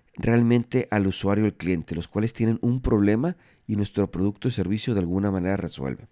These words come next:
Por ejemplo, en esto que hablamos, la necesidad de mantenerse seco es esta necesidad primaria o raíz que nuestro cliente requiere satisfacer. El paraguas es una solución. Sin embargo, esa sol-, esta necesidad puede ser satisfecha por otro producto o servicio,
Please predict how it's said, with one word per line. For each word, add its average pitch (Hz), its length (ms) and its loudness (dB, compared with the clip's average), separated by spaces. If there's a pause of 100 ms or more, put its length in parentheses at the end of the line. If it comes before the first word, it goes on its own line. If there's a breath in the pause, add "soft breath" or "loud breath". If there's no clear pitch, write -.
(880 soft breath)
Por 98 120 2
ejemplo, 117 460 4 (180)
en 90 100 -4
esto 123 180 -2
que 131 80 2
hablamos, 113 480 4
la 101 160 2
necesidad 101 300 0
de 127 100 2
mantenerse 117 540 0
seco 107 400 -2 (460 soft breath)
es 107 120 -2
esta 123 220 2
necesidad 120 440 0
primaria 107 600 4
o 92 100 0
raíz 95 460 0 (320 soft breath)
que 92 100 -2
nuestro 90 320 -2
cliente 101 300 0
requiere 98 360 -2
satisfacer. 80 680 -8 (500 soft breath)
El 104 200 4
paraguas 104 640 4 (340)
es - 160 -6
una 101 140 2
solución. 82 500 -4 (640 soft breath)
Sin 123 200 2
embargo, 135 260 2
esa 170 100 -6
sol-, 160 240 2
esta 123 260 0
necesidad 123 320 0
puede 117 180 0
ser 117 140 -2
satisfecha 104 500 -4
por 95 140 -2
otro - 160 -6
producto 98 480 -2
o 92 60 -2
servicio, 104 500 0